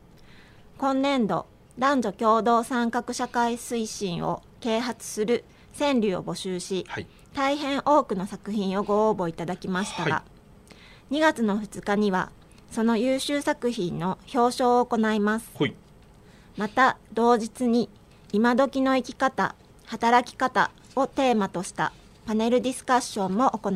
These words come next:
Speaker 1: います。
Speaker 2: はい。
Speaker 1: その他、男女共同参画についてのパネル展示等を予定しております。
Speaker 2: はい。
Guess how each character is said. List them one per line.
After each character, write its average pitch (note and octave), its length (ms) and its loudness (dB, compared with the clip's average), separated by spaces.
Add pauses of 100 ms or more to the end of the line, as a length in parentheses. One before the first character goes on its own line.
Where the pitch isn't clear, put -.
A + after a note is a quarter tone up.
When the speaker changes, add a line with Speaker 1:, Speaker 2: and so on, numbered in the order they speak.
(100)
Speaker 1:
い F3 60 -4
ま F3+ 200 -2
す。 - 60 -14 (120)
Speaker 2:
は - 120 -8
い。 - 80 -6 (1040)
Speaker 1:
そ B3 140 -4
の C#4 140 2
他、 A#3 340 -2 (400)
男 C4 240 2
女 G3 120 -2
共 A#3+ 280 2
同 B3 220 4
参 C4+ 240 0
画 G3+ 200 -8
に E3 140 -6
つ - 160 -6
い F3 80 -2
て E3+ 140 -6
の C#3 180 -8 (300)
パ A3+ 80 -4
ネ G#3+ 160 2
ル A#3 120 4
展 B3 280 0
示 G3 100 -6
等 G#3+ 300 0
を A#3+ 80 2
予 A3 120 0
定 F#3 280 -4
し - 80 -16
て F#3 100 -4
お F3+ 100 0
り F3+ 120 -2
ま G3+ 200 0
す。 G3+ 60 -14 (640)
Speaker 2:
は - 20 -20
い。 - 40 -20